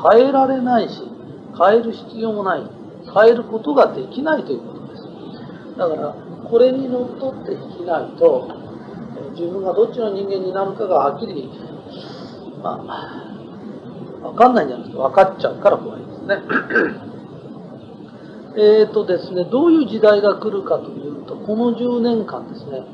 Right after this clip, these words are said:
勝ち負けがはっきりするんです。だから、勝つやつと負けるやつしかいないんです。中間がいなくなるということなんです。で、中が抜けなんです。中抜け、中抜けの時代が来るんです。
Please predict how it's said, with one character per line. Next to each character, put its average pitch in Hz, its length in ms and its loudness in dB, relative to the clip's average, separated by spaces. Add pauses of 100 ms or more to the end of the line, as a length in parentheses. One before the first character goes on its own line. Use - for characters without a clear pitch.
(1000)
勝 220 300 2
ち 370 160 4
負 311 260 8
け 196 100 4
が 160 100 2
は 147 100 -2
っ - 80 -14
き - 80 -8
り - 60 -8
す - 80 -14
る - 100 -12
ん - 100 -14
で - 60 -16
す。 - 160 -16 (720)
だ 175 80 -2
か 156 100 0
ら、 175 300 6 (800)
勝 330 320 6
つ 269 40 6
や 226 120 10
つ - 160 -8
と 165 80 0
負 151 240 0
け 208 100 6
る 208 80 4
や 208 140 8
つ - 100 -12
し - 80 -12
か 160 120 4
い 131 100 -6
な 143 120 -2
い 131 40 -6
ん - 100 -10
で - 80 -14
す。 - 80 -14 (960)
中 320 220 10
間 302 260 8
が 269 100 6
い 247 100 8
な 269 140 6
く 269 100 -2
な 262 120 8
る 208 100 2
と - 80 -6
い 120 80 -4
う - 40 -8
こ - 140 -12
と - 80 -12
な - 100 -12
ん - 20 -12
で - 120 -14
す。 - 60 -14 (400)
で、 165 100 -4 (240)
中 370 360 8
が 156 160 6
抜 156 160 -6
け 220 100 2
な 202 120 2
ん 127 60 -4
で - 60 -14
す。 123 60 -12
中 196 320 6
抜 320 100 2
け、 262 180 0 (540)
中 214 280 6
抜 302 180 6
け 285 100 0
の 262 180 2
時 226 120 -2
代 226 220 10
が 196 100 4
来 - 80 -8
る - 60 -12
ん - 120 -14
で - 80 -14
す。 - 180 -14